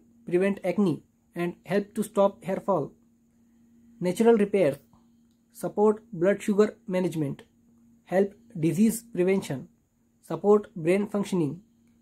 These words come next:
delay aging, support growth, improves insulin sensitivity, promotes longevity, improves hunger, improves eating patterns,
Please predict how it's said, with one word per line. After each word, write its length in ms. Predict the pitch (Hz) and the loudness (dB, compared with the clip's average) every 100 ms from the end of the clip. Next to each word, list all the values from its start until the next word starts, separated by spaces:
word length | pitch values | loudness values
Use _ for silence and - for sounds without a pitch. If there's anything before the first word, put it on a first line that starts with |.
| _ 151 | _ 0
delay 320 | 175 196 196 | 4 4 2
aging, 420 | 185 165 151 - - - _ - - - | -2 0 -2 -4 -12 -20 _ -20 -20 -12
support 480 | 165 156 202 202 156 | -8 0 2 2 2
growth, 320 | 165 175 - - - - _ _ _ _ _ _ - | 4 4 0 -18 -20 -20 _ _ _ _ _ _ -4
improves 520 | 180 202 214 143 - - | 0 4 2 0 -10 -10
insulin 460 | 185 - 220 139 - _ _ _ _ _ | -6 0 2 0 -2 _ _ _ _ _
sensitivity, 720 | - 185 180 202 220 202 151 - _ _ _ _ _ _ _ _ _ _ | -6 -4 0 0 0 -2 -6 -12 _ _ _ _ _ _ _ _ _ _
promotes 400 | 185 208 226 - - | -2 2 0 -2 -4
longevity, 520 | 175 190 208 147 147 - _ _ _ _ 175 | 0 2 2 0 -4 -16 _ _ _ _ -8
improves 420 | 185 226 240 - | -4 -2 -4 -6
hunger, 360 | 165 175 151 131 _ _ _ _ _ _ _ _ 185 | -4 -2 -2 -4 _ _ _ _ _ _ _ _ -10
improves 400 | 180 233 233 - | -4 -2 -2 -4
eating 320 | 185 220 226 | -4 0 0
patterns, 540 | 220 180 165 147 - | 0 0 0 -4 -12